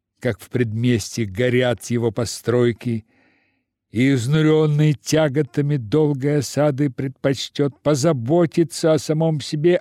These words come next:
а не о государе, я отвечу, что сильный и отважный государь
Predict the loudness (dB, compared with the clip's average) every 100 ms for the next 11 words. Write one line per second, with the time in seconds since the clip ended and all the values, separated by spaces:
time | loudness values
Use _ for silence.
0 | 0 0 2 2 4 2 2 -2 0 -2
1 | 2 2 2 0 0 -4 -6 -4 -4 -4
2 | -8 -12 -12 -16 _ _ -20 _ -16 -8
3 | -6 -4 0 4 6 4 2 2 2 0
4 | _ _ _ _ _ _ 0 0 0 0
5 | 0 0 -4 -10 -10 -10 -8 -8 -6 -6
6 | -8